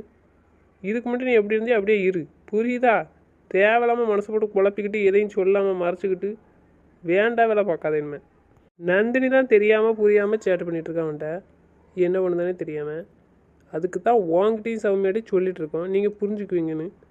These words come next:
நீங்களும் அவ கூட சேர்ந்து சேர்ந்து கடைசியில அவளை மாதிரிலாம் மாறுதீங்க போல. மெச்சூரா நடந்துக்காங்க, இல்லைன்னு நான் சொல்லல. அதுக்காக சரி உங்க ஆசையெல்லாம் நாங்க செய்ய மாட்டோம்லாம் கிடையாது, புரியுதா? அது வேற, இது வேற.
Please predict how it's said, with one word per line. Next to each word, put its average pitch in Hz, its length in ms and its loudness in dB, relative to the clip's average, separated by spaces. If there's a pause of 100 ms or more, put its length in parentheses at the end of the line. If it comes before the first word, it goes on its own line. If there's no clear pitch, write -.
(460)
நீங்களும் 226 520 0
அவ 214 120 0
கூட 220 160 0 (120)
சேர்ந்து 208 380 0
சேர்ந்து 220 320 0
கடைசியில 208 400 0
அவளை 185 240 2
மாதிரிலாம் 214 340 -2
மாறுதீங்க 208 480 -2
போல. 202 140 0 (600)
மெச்சூரா 196 520 0 (120)
நடந்துக்காங்க, 226 460 2 (120)
இல்லைன்னு 233 300 0
நான் 208 180 -2
சொல்லல. 196 260 2 (600)
அதுக்காக 220 360 4
சரி 247 200 0
உங்க 226 140 0 (180)
ஆசையெல்லாம் 254 420 4
நாங்க 240 220 0
செய்ய 220 200 4
மாட்டோம்லாம் 220 440 2
கிடையாது, 170 280 0 (100)
புரியுதா? 226 420 0 (800)
அது 170 320 -4
வேற, 202 180 6 (180)
இது 170 160 -2
வேற. 170 220 2